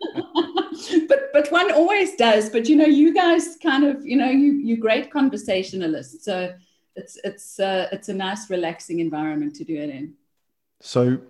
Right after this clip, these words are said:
Speaker 2: um, Bernard, you've also, well, story, the, sorry, the, the listening sessions that you conduct are, like, an essential part of your work with coming up with the, uh,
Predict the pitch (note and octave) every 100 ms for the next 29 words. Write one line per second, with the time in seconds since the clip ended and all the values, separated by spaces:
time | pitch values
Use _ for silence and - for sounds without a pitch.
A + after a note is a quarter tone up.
0 | - F3 A#2 A#2 A2 G2+ - A#2 A2+ A#2
1 | A2 G2 - _ _ _ _ _ - G#2+
2 | A#2 A2 B2 - B2+ G#2+ G2 F#2+ _ -
3 | F#2 G#2 - - C3+ B2+ C3 A#2+ - -
4 | F#2+ F#2+ A#2 G#2+ - A2 G#2 B2+ - G#2+
5 | - G2 G2+ F#2+ G#2 G#2+ F#2+ G2 G2+ F#2+
6 | - G#2 G2 F#2+ - - _ _ D#3+ -
7 | F#2 - F#2+ - A2 - G2 - G#2+ G2
8 | - G#2 F#2+ - - - - - G#2 F#2+
9 | G#2 G#2+ - G2 - _ _ A2+ G2 G2+
10 | - G2 G2+ G2 G2 G2